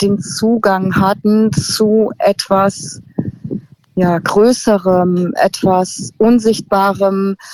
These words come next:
was doch aber Teil von uns allen ist und, ähm, unser Leben maßgeblich beeinflusst oder vielleicht sogar unser Leben,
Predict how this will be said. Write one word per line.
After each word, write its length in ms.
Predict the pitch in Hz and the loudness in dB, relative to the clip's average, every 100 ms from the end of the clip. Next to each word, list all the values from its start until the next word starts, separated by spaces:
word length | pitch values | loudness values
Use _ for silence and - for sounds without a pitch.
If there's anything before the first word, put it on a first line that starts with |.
| - | -16
was 360 | - 180 196 - - | -4 -2 -2 -6 -2
doch 400 | 202 226 220 - - | 0 0 -2 -12 -4
aber 280 | 185 190 196 | -2 0 -2
Teil 440 | 196 190 202 208 | 0 2 2 2
von 240 | 196 196 175 | 0 -2 -2
uns 220 | 196 - | -2 -2
allen 340 | 180 175 180 | 0 0 0
ist 480 | - 247 - - - | 0 -2 -2 -12 0
und, 360 | 196 196 196 - | 2 2 0 0
ähm, 360 | 185 185 185 190 - - | 2 2 2 -2 -8 -2
unser 320 | 208 208 208 | 0 2 2
Leben 320 | 185 190 196 | 2 2 2
maßgeblich 800 | 185 180 190 - 190 - 190 - - | 2 2 -2 -2 -4 0 -2 -2 -2
beeinflusst 1000 | 165 175 175 196 196 - 180 170 - | 0 2 2 2 -2 -2 0 0 -2
oder 220 | 110 175 180 | -2 0 0
vielleicht 420 | 185 170 180 - | 2 2 0 -4
sogar 300 | - 175 - | -2 0 0
unser 240 | 175 170 | -2 -2
Leben, 480 | 165 170 165 165 | -2 -2 0 0